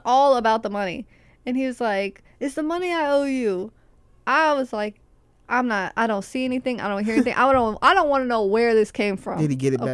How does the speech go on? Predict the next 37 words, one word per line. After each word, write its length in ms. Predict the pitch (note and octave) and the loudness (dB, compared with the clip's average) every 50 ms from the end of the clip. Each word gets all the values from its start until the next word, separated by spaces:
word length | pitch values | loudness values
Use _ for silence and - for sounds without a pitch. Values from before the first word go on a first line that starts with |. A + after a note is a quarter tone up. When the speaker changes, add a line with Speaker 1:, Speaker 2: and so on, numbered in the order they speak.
| B2+ | 0
Speaker 1:
Okay? 140 | A#3 G#3+ G#3 | 0 0 0
Speaker 2:
with 80 | G#3+ D3+ | 0 0
interest? 440 | D#3+ - - E3+ E3 - - - _ _ _ _ _ B2+ | 0 -2 -2 -6 -8 -8 -10 -16 _ _ _ _ _ -12
Or 60 | B2+ | -8
just 300 | A#2+ A#3 - A2+ - - | -6 -6 -6 -6 -10 -14
Speaker 1:
No, 200 | D3+ D3 A3+ D#4 C#5 D#5 E5 D5+ B4+ | -14 -10 -8 -4 -2 0 0 2 4
Speaker 2:
Oh. 400 | C#4 G3 F#3+ G3+ A#3 A3 G#3 C4 | 4 4 4 2 0 -4 -6 -6
Speaker 1:
he 80 | - A#4 B4 | -2 -2 0
ain't 120 | A4+ G4+ F#4+ | 0 0 -2
gonna 160 | F#4+ F#4 E4+ | -2 -2 -2
do 100 | D#4+ D4 | 0 2
all 180 | C#4 C#4 C#4 C4+ | 2 2 2 0
that. 220 | C4+ C#4 C#4 C#4 - - _ - | 0 0 -2 -2 -6 -20 _ 2
But 180 | D4 C#4+ A#3+ A#3+ | 2 2 4 4
my, 160 | C#4+ D4+ D#4 D4 | 2 0 0 0
the 260 | C#4+ F#3+ A3+ B3+ C#4 | -4 -4 0 0 0
point 280 | C4 - E4+ F4 D4 F4+ | 0 2 -2 -2 0 0
I'm 160 | D4 B3 A#3 | -2 -2 -2
making 340 | A#3 B3 B3+ B3 B3 A3 G#3 | -2 -2 -2 -4 -6 -8 -6
is, 160 | F#3+ F#3 G3 | -6 -6 -4
like, 240 | F#3 E3 D#3+ - - - - | -4 -6 -6 -6 -8 0 2
I 140 | B3 C#4+ C4+ | 2 2 2
gave 300 | A3 G#3 G#3+ A3+ B3 - | 2 2 2 2 2 0
him 180 | C4+ C4 B3+ | -2 -2 -2
that 140 | B3+ C4 B3 | -2 -2 -2
money 300 | B3 C4 C4 C4 C4+ B3+ | -2 -2 -2 -2 -2 -4
with 280 | - G3 G3+ A3 B3 A#3+ | -6 -2 0 0 0 0
the 120 | B3+ F#3 | -2 -4
intention, 640 | G3 G#3 G3 - - A3+ A3 A3+ - - B3 A#3+ A3 - | -4 -6 -6 -6 -6 -6 -6 -6 -6 -6 -8 -8 -8 -8
if 280 | - G3+ G3 G3 _ - _ _ - - | -6 -6 -6 -8 _ -20 _ _ -6 -2
I 140 | G3+ A3 | 0 0
don't 180 | B3 C#4 A3+ - | 0 0 -2 -2
ever 220 | - G#3 G#3 A3+ A#3 | -2 -2 0 -2 -4
see 140 | - - A3+ | -4 -4 -2
that 140 | G#3+ G3+ G3 | -2 -2 -2
money 220 | G3 G3 G3+ G#3+ A3 | -2 -4 -4 -4 -4
again, 340 | G#3 A3+ G#3+ A3 A3+ A3 | -4 -4 -4 -4 -8 -10